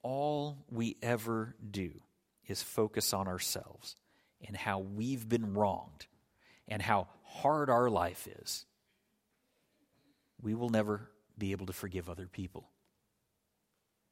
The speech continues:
When the world revolves around us, when we're always right and everybody else is always wrong, there's no room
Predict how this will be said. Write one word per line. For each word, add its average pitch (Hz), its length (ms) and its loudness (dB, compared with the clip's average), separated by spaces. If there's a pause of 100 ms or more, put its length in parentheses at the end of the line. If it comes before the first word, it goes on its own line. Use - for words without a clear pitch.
(500)
When 113 140 2
the 107 80 2
world 143 300 4
revolves 127 460 4
around 107 360 4
us, 85 480 4
when 95 220 -4
we're 147 260 4
always 151 460 4
right 107 480 0
and 90 200 -8
everybody 143 400 6
else 143 220 10
is 120 120 4
always 120 300 8
wrong, 90 520 2 (1800)
there's 104 200 -2
no 120 140 0
room 110 380 -2